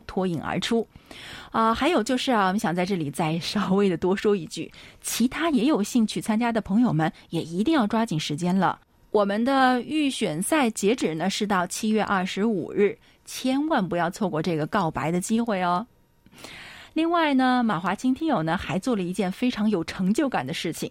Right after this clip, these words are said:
他说，今年年初我说过打算制作 Hammer Pajan 来着，这 Hammer Pajan 就是这个，啊，海鲜煎饼吧，应该这，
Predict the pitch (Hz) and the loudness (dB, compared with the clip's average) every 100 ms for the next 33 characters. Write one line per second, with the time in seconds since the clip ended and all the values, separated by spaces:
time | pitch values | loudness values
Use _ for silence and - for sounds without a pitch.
0 | - - 185 214 - _ - - - - | -6 -4 0 0 -2 _ -20 -20 -20 -20
1 | - - 349 359 330 220 247 302 330 139 | -20 -2 2 4 4 4 2 2 2 2
2 | 160 240 247 208 175 180 143 - 202 196 | 0 -2 0 0 0 -2 -6 -4 -2 0
3 | - 185 196 175 151 - - - - 302 | 0 -2 2 2 2 0 -10 -10 -2 2
4 | 285 269 262 - 320 277 160 - 165 147 | 2 2 -2 -4 -2 -2 -4 -6 -8 -6
5 | 170 - - - 180 262 262 - 285 196 | -4 -6 -8 -8 -4 0 0 0 -2 -2
6 | 160 175 180 170 143 120 120 - - 135 | -2 -4 -4 -4 -2 0 -2 -6 -8 -4
7 | 82 - - - - 240 233 233 240 262 | -2 -4 -6 -8 -4 0 0 0 0 0
8 | 294 240 120 - 120 160 165 160 185 - | 0 -2 -4 -6 -4 -4 -4 -4 -6 -10